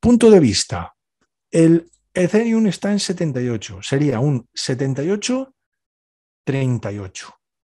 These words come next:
¿Por qué un treinta y ocho? Porque no me permitiría controlar el riesgo correctamente con el stop situado. Recordamos que el stop siempre, siempre, sin excepción,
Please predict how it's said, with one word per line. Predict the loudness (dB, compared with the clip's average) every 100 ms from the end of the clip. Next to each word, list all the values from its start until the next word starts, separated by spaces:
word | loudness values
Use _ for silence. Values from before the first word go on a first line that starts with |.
| _
¿Por | -4 -2
qué | -2
un | 0 2
treinta | 2 2 0 -2
y |
ocho? | -2 -6 -12 -16 _ _ _ _ -4
Porque | -2 0 -4 -6 -6 -2
no | 0 0 0 0 -2 _ -6
me | -4 -4
permitiría | -6 -10 -8 -6 -8 -8 -8 -4 -6 -8 _ _ _ _ _ _ _ -6
controlar | -2 -2 -2 -4 -2
el | -4
riesgo | -4 -4 -4 -6 -8 _ _ _
correctamente | -6 -4 -6 -4 -4 -4 -4
con | -4 -4
el | -6 -8
stop | -14 -14
situado. | -18 -10 -8 -4 -2 -2 -4 -10 -20 _
Recordamos | -8 -4 0 2 2 0
que | -2 -2
el |
stop | -2 -4 -4 -4 -4 _ _
siempre, | -10 -4 0 0 0 -4 -10 -12 _ _
siempre, | -14 -6 -4 -4 -4 -8 -10 -16 _ _ _
sin | -4 -2
excepción, | -2 -6 -10 -4 -2 -4